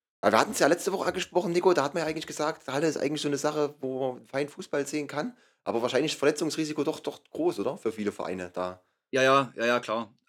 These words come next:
Speaker 2: Also es gibt viele Vereine, die das so sehen. Es gibt auch viele Spieler, die das so sehen. Äh, meistens sind's die Spieler in jüngeren Jahren, die da richtig motiviert sind und Lust haben.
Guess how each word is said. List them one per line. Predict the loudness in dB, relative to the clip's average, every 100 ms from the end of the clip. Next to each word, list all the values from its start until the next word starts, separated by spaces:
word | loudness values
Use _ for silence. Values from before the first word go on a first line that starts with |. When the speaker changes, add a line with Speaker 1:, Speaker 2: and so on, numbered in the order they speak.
| -2
Speaker 2:
Also | 0
es | 4
gibt | 4 4
viele | 0
Vereine, | 0 0 0
die | -2
das | -4 -2
so |
sehen. | 2 2
Es | 2
gibt | 0
auch | 0
viele | -2 -4 -4
Spieler, | -4 -4 2 4 4
die | 0 -2
das | -2 2
so | 2
sehen. | 4 6 6 4 0
Äh, | 2 2 2 0
meistens | 6 8 8 2 -2
sind's | -4 -4 -2 0 -2
die | 0 0
Spieler | 0 4 8 8
in | 10
jüngeren | 8 6 8
Jahren, | 10 10 10 6
die | 4
da | 8 10 8
richtig | 6 2 2 2
motiviert | 2 6 6 6
sind | 6 6
und | 6
Lust | 4 8
haben. | 8 8 4